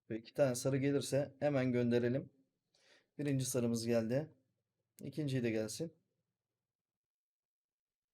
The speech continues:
Üstüne biz bastık. Üç tane artı altı basmış olduk. Hemen fiyatlarına bakalım. Güzel bir kar ettik.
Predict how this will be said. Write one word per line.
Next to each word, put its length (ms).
Üstüne 440
biz 160
bastık. 640
Üç 180
tane 200
artı 240
altı 200
basmış 360
olduk. 380
Hemen 320
fiyatlarına 540
bakalım. 340
Güzel 260
bir 60
kar 220
ettik. 640